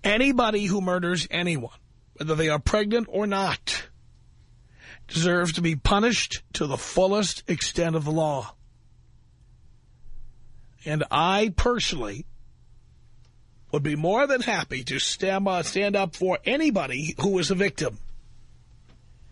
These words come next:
of a cold-blooded murderer, regardless of whether or not they are pregnant. So you understand what I'm saying? Killing people is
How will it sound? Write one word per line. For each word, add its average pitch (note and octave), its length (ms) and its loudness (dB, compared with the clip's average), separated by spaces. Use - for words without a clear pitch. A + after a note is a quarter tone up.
of D3 420 0
a D3+ 360 2
cold-blooded D#3+ 540 2
murderer, D3+ 460 -2
regardless G3+ 560 2
of F#3+ 80 -2
whether F3 200 0
or E3+ 60 0
not D#3+ 200 0
they D3+ 120 0
are D3 60 0
pregnant. C3+ 640 -4
So - 140 -2
you F3+ 60 2
understand G3+ 340 2
what F#3+ 80 4
I'm F3 80 0
saying? C#3 320 0
Killing C4+ 400 2
people A3 460 2
is E3+ 180 0